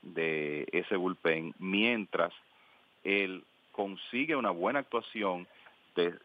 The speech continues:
de su rotación de abridores, con un patrón de uso donde, donde la carga de trabajo de esos hombres se ha mantenido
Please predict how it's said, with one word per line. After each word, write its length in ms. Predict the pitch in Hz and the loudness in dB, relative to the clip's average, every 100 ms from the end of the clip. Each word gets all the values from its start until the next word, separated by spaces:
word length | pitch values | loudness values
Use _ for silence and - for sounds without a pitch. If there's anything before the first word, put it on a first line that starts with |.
| - | -6
de 120 | 87 82 | -2 -2
su 120 | 82 | 0
rotación 440 | 85 - - 92 | 2 0 0 2
de 80 | 98 | 4
abridores, 480 | 95 92 82 80 - - - - _ _ - _ _ _ _ | 4 2 2 2 -2 -12 -20 -20 _ _ -20 _ _ _ _
con 200 | - 107 | 2 2
un 120 | 151 | 2
patrón 440 | 180 139 - 135 139 | 2 0 2 -2 0
de 140 | 107 | 0
uso 360 | 107 110 - 95 | 0 -2 -2 0
donde, 440 | 92 90 92 76 - | 0 2 2 0 -2
donde 320 | 101 92 92 87 | -4 0 2 4
la 140 | 87 | 2
carga 340 | - 113 123 | 4 2 2
de 100 | 107 | -4
trabajo 480 | 98 92 95 92 90 | 0 2 2 0 -6
de 60 | 82 | -6
esos 240 | 87 - | -8 -8
hombres 260 | 82 80 80 | -8 -6 -4
se 60 | 92 | 0
ha 40 | |
mantenido 580 | 92 90 - 82 85 80 | 2 2 0 -2 -2 -4